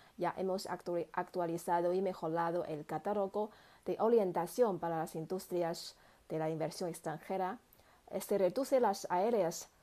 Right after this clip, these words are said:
restringidas, tales como en, en los servicios financieros, fabricación, eh, automóviles.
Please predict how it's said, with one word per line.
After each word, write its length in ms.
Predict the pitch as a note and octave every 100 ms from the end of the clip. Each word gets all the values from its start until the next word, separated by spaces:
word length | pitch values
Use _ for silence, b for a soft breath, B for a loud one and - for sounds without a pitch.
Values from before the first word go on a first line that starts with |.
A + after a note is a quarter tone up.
| _
restringidas, 1160 | F3 F3 - F3 F3 - D4+ A3+ D#3+ - - - -
tales 300 | F3 E3+ -
como 360 | E3 D#3 D#3 B B B B
en, 760 | D3+ D3+ D3+ D3+ D3+ D3+ C#3 -
en 460 | D#3+ D#3 D#3 D3 E3+
los 160 | E3
servicios 540 | - D#3 F#3 - F#3 -
financieros, 960 | - D#3+ E3 G3+ G#3 G3+ G3+ G3+ - -
fabricación, 840 | D#3 D3+ - - F#3+ F#3 F3+ F3
eh, 280 | E3 D#3 D3+
automóviles. 1000 | - D#3 F3 F#3 G#3 A3 G#3 G#3 - -